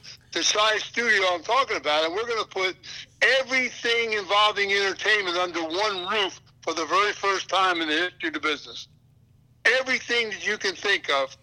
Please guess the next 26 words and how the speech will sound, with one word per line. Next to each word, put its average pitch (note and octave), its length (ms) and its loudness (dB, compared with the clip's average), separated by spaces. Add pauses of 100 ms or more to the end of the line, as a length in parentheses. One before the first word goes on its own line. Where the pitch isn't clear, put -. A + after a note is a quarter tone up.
(220)
from D3 260 -4
movies G3+ 440 0
to - 140 -8
television G3+ 760 0 (460)
to C#3+ 480 -2
putting F#3+ 440 0
the, D#3 340 -4
the C#3 80 -2
large F#3+ 500 2
sound G3 320 2
stages G3 420 0
in G3 140 0
that F#3+ 240 0
are F3+ 60 -2
required, F#3+ 680 2
water F#3+ 280 2
bodies, F#3+ 560 2 (360)
everything G#3 460 2
in F3 220 0
one G3+ 240 0
place, F#3+ 500 -2 (420)
and E3+ 140 2
a - 20 0
smart A#3 440 4
city G3 360 0
where F3 380 0